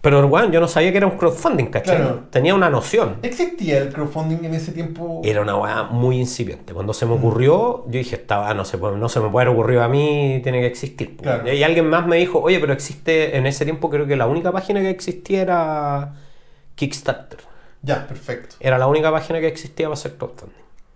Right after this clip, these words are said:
Speaker 1: Pero, cuando empecé a ver esta cuestión, me metí a Kickstarter y, claro, lo que sí saqué de ahí fue cómo hacer un crowdfunding. Porque
Speaker 2: Ujú.
Speaker 1: dije, "Ah, necesito, no sé, un palo para grabar".
Speaker 2: Claro.
Speaker 1: Y después dije, "No, pues, bueno,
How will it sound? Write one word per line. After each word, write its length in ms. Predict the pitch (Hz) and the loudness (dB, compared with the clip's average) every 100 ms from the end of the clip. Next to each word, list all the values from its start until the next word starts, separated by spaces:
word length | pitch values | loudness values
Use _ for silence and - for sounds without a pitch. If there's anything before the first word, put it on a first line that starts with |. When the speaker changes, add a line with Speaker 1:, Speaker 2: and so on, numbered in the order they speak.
| - - - - | -20 -20 -20 -10
Speaker 1:
Pero, 300 | 208 160 113 - - - - - _ - - - - - - | -6 -4 -6 -10 -20 -20 -20 -20 _ -20 -20 -20 -20 -20 -6
cuando 480 | 113 110 110 110 - | -4 0 -2 -2 -8
empecé 360 | 127 - 117 139 | -10 -8 -2 2
a 20 | |
ver 120 | 147 | 2
esta 200 | 156 175 | 0 0
cuestión, 640 | 180 180 190 156 180 - - - - - - - - - - - - | 0 2 4 4 2 -4 -10 -18 -20 -20 -20 -20 -20 -20 -20 -20 -6
me 160 | 120 | 0
metí 180 | 117 117 | 0 2
a 80 | 156 | 0
Kickstarter 720 | 180 185 - 202 - 165 165 - - - - - | 0 -4 0 0 2 -2 -2 -10 -20 -20 -18 -10
y, 160 | 131 117 | -6 -6
claro, 300 | - 73 76 - | -2 -4 -4 -8
lo 100 | 101 | -6
que 80 | |
sí 160 | 104 170 | -4 -4
saqué 240 | - 170 180 | -2 2 2
de 60 | |
ahí 160 | 180 196 | 2 2
fue 280 | 190 185 185 | 0 -2 0
cómo 180 | 165 165 | 0 0
hacer 220 | - 180 | 0 -2
un 100 | 180 | -2
crowdfunding. 480 | 185 180 123 98 - - - | -4 -4 -4 -6 -12 -20 -8
Porque 220 | 110 131 | -4 2
Speaker 2:
Ujú. 40 | 127 | 2
Speaker 1:
dije, 180 | 131 147 | 2 2
"Ah, 120 | 180 | 2
necesito, 440 | 160 - - 151 | 0 -4 -2 -2
no 60 | 127 | -2
sé, 100 | - | -4
un 80 | 101 | -10
palo 280 | - 87 92 | -10 -12 -12
para 160 | - | -14
grabar". 200 | 92 - - - - | -14 -16 -20 -20 -10
Speaker 2:
Claro. 160 | 127 - - - - - - - - - - | -8 -8 -12 -20 -20 -20 -20 -20 -20 -20 -8
Speaker 1:
Y 60 | 139 | -6
después 240 | 131 123 | -2 -4
dije, 140 | 120 | -4
"No, 120 | 107 120 | -4 -4
pues, 120 | 78 | -6
bueno, 160 | 82 | -12